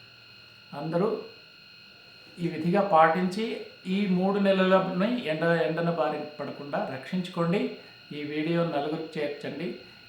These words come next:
మీరు వెళ్ళి హాస్పిటల్లో సెలైన్ ఎక్కించుకోవాల్సిన పరిస్థితిని తెచ్చుకోనివ్వదు ఈ మూడు నాలుగు మందులు మీ దగ్గర ఉంటే.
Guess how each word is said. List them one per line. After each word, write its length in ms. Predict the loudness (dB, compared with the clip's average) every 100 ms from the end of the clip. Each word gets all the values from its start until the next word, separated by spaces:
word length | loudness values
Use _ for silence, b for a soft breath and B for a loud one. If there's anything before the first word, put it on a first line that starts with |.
| B B -20 -6
మీరు 360 | 2 4 6 6
వెళ్ళి 340 | 6 6 4
హాస్పిటల్లో 800 | 6 6 6 2 0 2 4 2
సెలైన్ 500 | 2 2 4 4 4
ఎక్కించుకోవాల్సిన 840 | 2 0 0 2 2 4 2 -2
పరిస్థితిని 720 | -4 0 0 -2 -6 -6 -6
తెచ్చుకోనివ్వదు 960 | -4 -4 -6 -6 -2 -2 -2 -4 -4 -2
ఈ 300 | -2 -4 -4
మూడు 220 | -6 -4
నాలుగు 420 | -4 -2 -2 -4 -6
మందులు 380 | -4 -4 -6
మీ 260 | -8 -6 -6
దగ్గర 360 | -6 -6 -6 -6
ఉంటే. 800 | -6 -8 -6 -2 0 0 -4